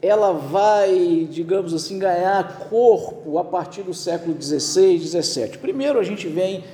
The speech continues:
a gente tem um sujeito, um teólogo, um servo de Deus, um homem de Deus chamado Calvino, que elaborou ali um corpo de doutrina, um conjunto de doutrinas. Mais tarde vem outro, eles mais ou menos contemporâneo, né? O Armínio é mais jovem que o Calvino.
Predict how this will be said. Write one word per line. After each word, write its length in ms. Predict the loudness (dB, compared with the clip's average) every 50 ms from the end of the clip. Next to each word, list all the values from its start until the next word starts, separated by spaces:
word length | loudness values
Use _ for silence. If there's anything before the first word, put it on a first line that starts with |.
| -20 -20 -20 -8 -4
a 80 | -4
gente 180 | -4 -4 -6 -6
tem 120 | -4 -4
um 80 | -2 -2
sujeito, 600 | -4 -4 -4 0 4 4 6 6 4 2 -2 -6
um 80 | -8
teólogo, 640 | -4 0 4 6 6 6 6 4 2 2 0 -2 -2
um 100 | -6 -8
servo 500 | -8 -8 -4 0 0 2 2 0 -2 -4
de 120 | -4 -6 -2
Deus, 440 | 4 6 6 6 6 4 2 0
um 140 | -2 -2 2
homem 300 | 4 4 4 4 0 -4
de 140 | -4 -4 -2
Deus 360 | 2 4 4 4 4 2 -2
chamado 500 | -2 -4 -4 -2 -2 -2 -2 -2 -4 -6
Calvino, 640 | -4 -4 -2 -2 -2 -4 -4 -2 -2 -2 -4 -6 -8 -10 -14 -16 -18 -18 -20 -20 -20 -20 -20 -20 -18 -4
que 300 | 0 4 4 4 6 6
elaborou 720 | 6 6 6 2 2 4 6 6 6 8 6 6 6 4
ali 200 | 4 0 0 -4
um 120 | -6 -8
corpo 400 | -6 -4 -2 -2 -2 -2 -6 -12
de 120 | -14 -10 -4
doutrina, 440 | -4 -4 -4 -4 -8 -6 -4 -2
um 80 | -2 0
conjunto 500 | 0 0 0 0 0 0 0 0 0 -4
de 100 | -6 2
doutrinas. 480 | 4 4 4 4 0 -6 -6 -6 -6 -2
Mais 300 | 2 2 2 2 2 2
tarde 340 | 4 4 4 4 4 2
vem 140 | 0 -2 0
outro, 260 | 2 2 2 2 2
eles 140 | 0 -2 -2
mais 280 | 0 0 0 0 2 0
ou 100 | -2 -2
menos 300 | -2 -4 -4 -6 -8 -8
contemporâneo, 920 | -6 -6 -6 -4 -4 -4 -4 -2 0 2 2 4 4 4 2 2 0 0 0
né? 140 | 0 0
O 120 | 2 2 2
Armínio 380 | 0 0 -2 -4 -2 -2 -2
é 40 | -2
mais 200 | -2 -2 -4 -4
jovem 460 | -2 0 2 4 4 4 2 -2 -4
que 100 | -6 -8
o 60 | -12 -12
Calvino. 480 | -10 -10 -10 -8 -8 -8 -8 -8 -8